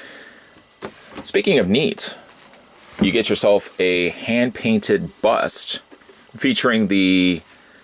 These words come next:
uh, iconic image of the girl that's b-, coming out from the ground, and then, you know, the spirits are pulling her down.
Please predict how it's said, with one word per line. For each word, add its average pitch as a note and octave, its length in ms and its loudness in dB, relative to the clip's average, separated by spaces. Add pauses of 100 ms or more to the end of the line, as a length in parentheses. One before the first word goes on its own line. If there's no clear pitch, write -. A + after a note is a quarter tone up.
(420)
uh, - 200 -4 (100)
iconic - 720 0
image D2+ 580 -2 (140)
of E2+ 180 2
the E2+ 140 -2
girl G2 520 2
that's F2 280 0
b-, - 160 -14 (220)
coming G2 320 -2
out G2+ 180 2
from G#2 160 -2
the F2+ 80 -2
ground, F2+ 380 0
and E2 100 -2
then, E2 260 -2 (120)
you - 80 -8
know, D#2 100 0
the D2 220 -4
spirits - 680 0
are E2 60 -2
pulling D#2+ 320 -6
her C#2+ 80 -4
down. C#2 400 -4